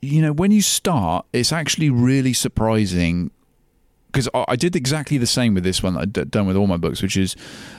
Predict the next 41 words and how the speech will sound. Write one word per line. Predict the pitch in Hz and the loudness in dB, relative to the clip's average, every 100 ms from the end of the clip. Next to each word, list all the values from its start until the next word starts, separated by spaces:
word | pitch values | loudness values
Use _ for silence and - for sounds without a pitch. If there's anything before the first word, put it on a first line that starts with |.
| - - | -12 -4
I, | 104 - | -2 0
I | |
finished | 101 151 139 - - | -2 0 0 0 -2
it | 87 - | -2 0
and | 104 | 2
then | 110 | 2
I | 107 | 2
stepped | 104 - 104 | 0 -2 -2
away | 104 104 101 | 0 0 0
from | 95 | -2
it | 92 - | -4 -4
for | 92 | -4
a | 87 | -2
week. | 90 92 - | 0 -2 -4
So | 110 | -2
I | |
didn't | 110 127 117 | 0 0 0
go, | 117 - | -2 0
I | 123 | -2
didn't | 120 | -2
finish | 135 117 113 | -2 -2 -2
it | |
and | 87 | 0
then | 110 | 2
immediately | 107 113 120 120 117 107 101 101 | 4 4 4 4 2 0 0 2
go | 104 | 2
back | 95 98 - | 0 -2 0
and | 101 | 0
edit | 95 90 - | 0 -2 -4
it. | 60 - | -6 -2
You | 104 | -2
know, | 95 | -2
stepped | - 101 104 | -2 -4 -2
away. | 104 90 | -2 -2
And | - 120 | -2 0
when | 151 | 0
I | |
came | 156 151 143 | -2 -2 -2
back | 147 - | -4 -6
to | - 69 | -4 -2
it, | 65 | -4